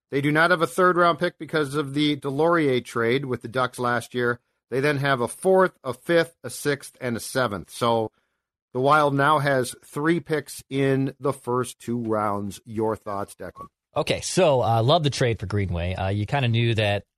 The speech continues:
Speaker 2: uh, you saw the writing on the wall a little bit when he was scratched a few times, uh, this season. Never really lived up to the hype, has been a nice productive player on some productive lines. He's a defensive first forward,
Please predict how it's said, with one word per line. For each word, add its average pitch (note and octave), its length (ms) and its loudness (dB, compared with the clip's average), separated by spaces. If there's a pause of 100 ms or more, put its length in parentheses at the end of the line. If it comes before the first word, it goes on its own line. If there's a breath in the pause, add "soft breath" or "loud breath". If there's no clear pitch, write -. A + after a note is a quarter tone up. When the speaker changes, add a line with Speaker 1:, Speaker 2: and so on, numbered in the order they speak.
(520)
Speaker 2:
uh, G#2 120 -2
you G#2 120 0
saw C3+ 140 2
the A2+ 80 2
writing A2+ 260 2
on A2 80 0
the G#2+ 60 2
wall G#2+ 200 2
a - 20 -2
little G#2+ 140 2
bit G#2+ 120 0
when G#2+ 100 0
he G#2 40 0
was G2 100 -2
scratched A2 360 -2
a A2 60 -6
few A2+ 160 -4
times, G#2 500 -2 (100)
uh, G2 220 -2
this G#2+ 180 -2
season. G#2 600 -2 (520)
Never B2 180 0
really B2+ 100 4
lived B2 200 0
up B2 200 0
to B2 180 0
the A2 100 4
hype, B2 280 2
has A2 220 0
been A2+ 120 0
a A#2 80 0
nice A2+ 240 0
productive A#2 520 -4
player A#2+ 280 0
on A2+ 140 2
some A2 160 -2
productive A2 440 -2
lines. B2+ 460 2
He's G2+ 120 -2
a G2 40 -2
defensive A2 480 0
first A2 320 -4
forward, B2 520 0